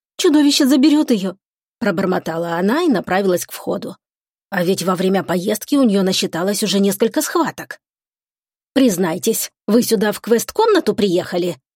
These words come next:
Побежала я за ней. Совесть не позволит бросить беременную на окраине города, где с одной стороны было заснеженное поле, а с другой — разборка автомобилей.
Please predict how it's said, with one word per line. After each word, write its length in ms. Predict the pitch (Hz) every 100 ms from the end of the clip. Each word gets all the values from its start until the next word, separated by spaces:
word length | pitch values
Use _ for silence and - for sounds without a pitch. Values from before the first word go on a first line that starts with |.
| _
Побежала 420 | 240 185 170 160
я 160 | 165 165
за 140 | 175
ней. 260 | 185 147 131 _ _ _ _ -
Совесть 520 | - 226 175 160 -
не 120 | 202
позволит 500 | 190 180 165 233 170
бросить 380 | 151 214 214 160
беременную 500 | 160 185 254 208 170
на 120 | 180
окраине 400 | 165 190 185 170
города, 500 | 160 262 254 - - - _ -
где 220 | 185 208
с 100 | -
одной 240 | 196 190 185
стороны 380 | - 185 185
было 240 | 160 175 175
заснеженное 640 | 185 185 180 175 170 175
поле, 360 | 175 339 359 165
а 60 | 175
с 60 |
другой — 420 | 151 190 202 320
разборка 440 | 208 170 185 202 190
автомобилей. 680 | - 202 233 185 170 302